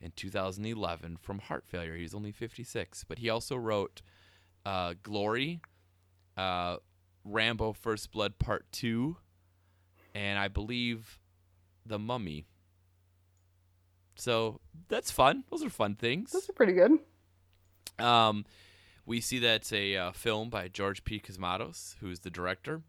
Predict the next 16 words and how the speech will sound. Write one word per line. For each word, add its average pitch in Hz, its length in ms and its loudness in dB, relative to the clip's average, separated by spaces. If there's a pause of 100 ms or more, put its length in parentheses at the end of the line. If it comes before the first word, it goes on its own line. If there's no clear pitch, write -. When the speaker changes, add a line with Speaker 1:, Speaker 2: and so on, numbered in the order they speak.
(420)
Speaker 1:
Uh, 95 320 0
he 139 160 -2
only 190 180 0
did 175 180 -4
one 135 340 -2
more 170 200 2
movie 165 360 -2
after 85 260 -6
this. - 420 -12 (1800)
He 117 80 -8
did 110 120 4
a 104 40 2
movie 104 240 -2
called 87 260 -4
Shadow 117 400 2
Conspiracy, 69 840 -14